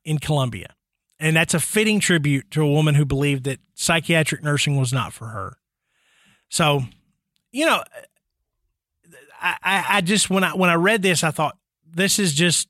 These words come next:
I, I need to share this," because it does give you kind of a, of a firsthand picture of what it was like, you know, to be in this facility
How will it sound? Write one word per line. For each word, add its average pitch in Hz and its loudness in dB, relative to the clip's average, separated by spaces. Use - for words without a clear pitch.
I, 151 -4
I 175 0
need 190 2
to 165 0
share 143 0
this," 110 -8
because 156 -6
it 160 -6
does 185 0
give 151 2
you 147 0
kind 160 2
of 135 -2
a, 143 -2
of 185 -2
a 180 2
firsthand 202 0
picture 208 0
of 165 0
what 269 0
it 233 0
was 165 0
like, 165 2
you 180 -2
know, 170 2
to 175 -2
be 165 4
in 156 4
this 143 2
facility 143 0